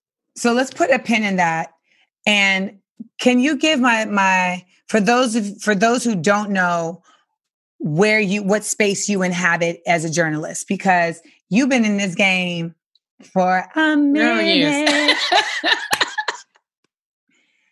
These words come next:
Speaker 1: And,
Speaker 2: Yeah.
Speaker 1: you know, I remember first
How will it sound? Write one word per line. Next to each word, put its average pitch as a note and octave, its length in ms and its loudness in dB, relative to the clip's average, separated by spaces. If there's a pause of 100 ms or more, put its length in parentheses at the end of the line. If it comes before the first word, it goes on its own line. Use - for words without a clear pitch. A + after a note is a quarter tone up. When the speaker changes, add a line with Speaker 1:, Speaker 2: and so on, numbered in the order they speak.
(520)
Speaker 1:
And, B3 320 4
Speaker 2:
Yeah. A#3 160 0
Speaker 1:
you B3 100 2
know, A#3+ 220 4
I B3 220 4
remember B3+ 360 2
first A3+ 720 -2